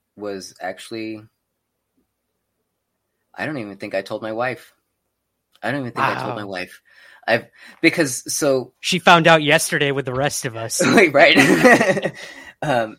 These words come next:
Speaker 1: so this thing has been kind of in my vault. I call it my vault because it's, it's the place that I stick things and I don't wanna think about 'em and they're gone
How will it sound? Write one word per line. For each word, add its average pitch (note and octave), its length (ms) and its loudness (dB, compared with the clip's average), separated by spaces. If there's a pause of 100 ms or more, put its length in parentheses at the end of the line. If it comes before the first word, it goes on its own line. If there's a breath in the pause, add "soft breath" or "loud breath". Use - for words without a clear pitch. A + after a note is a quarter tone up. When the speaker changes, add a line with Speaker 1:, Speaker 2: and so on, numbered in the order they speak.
(120)
Speaker 1:
so D#3+ 200 -4
this F#3 160 -2
thing F3 180 -2
has D3 140 -4
been A#2+ 380 -2 (220)
kind D#3+ 180 -2
of B2 300 -10 (420)
in C#3 160 -2
my B2 140 -2
vault. A2+ 400 -4 (520 soft breath)
I D#3 100 2
call F#3 220 4
it C#3+ 80 0
my A#2 120 -4
vault G#2+ 320 -4
because G#2+ 260 -10
it's, - 320 -10
it's B2+ 180 -8
the B2 80 -14
place C3+ 360 -4
that G#2+ 80 -8
I G#2+ 80 -4
stick - 360 -12
things C#3+ 260 -8
and G2 120 -12
I G#2+ 80 -6
don't A2 140 -10
wanna A2+ 160 -6
think A#2 200 -10
about A#2 220 -4
'em A2+ 100 -10
and F#2 120 -14
they're G2+ 80 -10
gone G2 400 -8